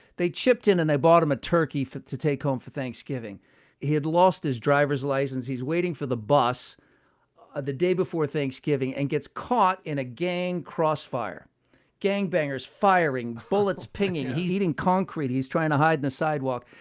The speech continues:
Speaker 1: And then the cops come and everybody runs away. Now they're putting the little yellow numbers out all over the place and they're taking his statement. And it finally says, "Okay, you can go." And he picks the bird up to,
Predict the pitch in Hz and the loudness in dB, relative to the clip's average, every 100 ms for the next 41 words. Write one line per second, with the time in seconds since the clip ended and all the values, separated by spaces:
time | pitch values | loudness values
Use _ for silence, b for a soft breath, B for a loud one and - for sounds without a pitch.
0 | B B B 170 190 196 175 - 202 202 | B B B -2 0 0 -2 4 4 4
1 | - 196 185 165 170 190 190 165 175 175 | 0 0 0 0 0 0 0 0 0 0
2 | 151 160 160 160 165 147 - 208 180 165 | 0 2 2 0 0 -2 -2 -2 -2 -2
3 | 175 156 175 160 147 156 165 165 147 170 | 0 2 4 4 4 4 2 2 2 4
4 | 156 156 151 151 156 151 160 156 156 135 | 4 4 4 2 0 -2 -2 -2 -2 -6
5 | 131 123 170 170 151 143 - 156 156 143 | -6 -2 -4 -2 -2 -4 -2 -2 -2 -2
6 | 139 135 135 165 180 170 156 135 151 156 | -4 -4 -4 -4 -2 -4 -4 -4 -2 -2
7 | 143 156 151 139 180 151 139 B B B | -2 -2 -2 2 4 4 2 B B B
8 | 147 151 151 208 208 - 123 175 226 185 | -4 -4 0 -2 0 -6 0 4 6 6
9 | 123 127 - 139 | 4 0 -6 -8